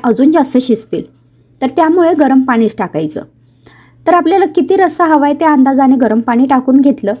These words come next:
आणि गरम पाणी टाकल्यामुळे भाजीला तरीसुद्धा छान येते. हे पहा, पाणी टाकल्यानंतर चवीपुरता मीठ टाकायचं आहे. आपण आधी पण मीठ टाकलं आहे, त्यामुळे थोडंसं सांभाळूनच मीठ टाकायचं, कमी झालं तर चालेल.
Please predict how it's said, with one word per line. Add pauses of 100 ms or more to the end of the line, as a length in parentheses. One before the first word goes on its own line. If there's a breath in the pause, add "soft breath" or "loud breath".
(340)
आणि
गरम
पाणी
टाकल्यामुळे
भाजीला (100)
तरीसुद्धा
छान
येते. (760 soft breath)
हे
पहा, (640 soft breath)
पाणी
टाकल्यानंतर (260)
चवीपुरता
मीठ
टाकायचं
आहे. (800 soft breath)
आपण
आधी
पण
मीठ
टाकलं
आहे,
त्यामुळे (140)
थोडंसं
सांभाळूनच
मीठ
टाकायचं, (460)
कमी
झालं
तर
चालेल.